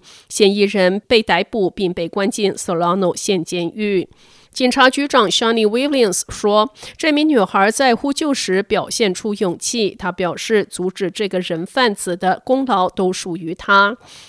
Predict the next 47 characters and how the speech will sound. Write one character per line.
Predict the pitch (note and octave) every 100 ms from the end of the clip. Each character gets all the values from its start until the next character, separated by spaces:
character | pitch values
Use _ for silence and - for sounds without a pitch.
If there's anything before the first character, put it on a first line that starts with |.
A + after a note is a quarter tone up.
| -
女 | G#3
孩 | G3 G#3 A3
接 | B3
受 | B3 B3+
了 | G#3
治 | G3+ - A3+
疗， | G#3 F#3+
并 | C4 B3 A3
被 | G#3+
送 | G3+ C#4 B3+
往 | G3+ F3
现 | - C4+ A3
机 | - A#3+
构 | C4 B3
寻 | E3+ - F#3
求 | - F3 E3 -
额 | E3
外 | G3+ B3+ G3+
的 | F#3 -
资 | - F#3+
源 | G3+ F3+ F#3
和 | - E3+
支 | - G3
持。 | F#3+ - F3 F3+ F#3+ - -
随 | - G#3
后， | G#3+ C4 G3
她 | - G#3+
被 | G#3+ F#3+
安 | B3 C4
置 | C#4+ A#3+
在 | G#3+ A#3+ F#3+
社 | - C4
工 | G#3+ A3+
照 | - B3+ G3+
顾 | A3+ G3
和 | - F#3
看 | F#3 - G3+
管 | F#3 C3+
之 | F3+
下。 | F3+ - A#3 G3+ C#3 _ - - - -
有 | A#3+ C#4+
此 | - A3+
案 | G#3+ A#3+
更 | B3+ C#4
多 | C4
资 | B3+ - D4
讯， | - C#4+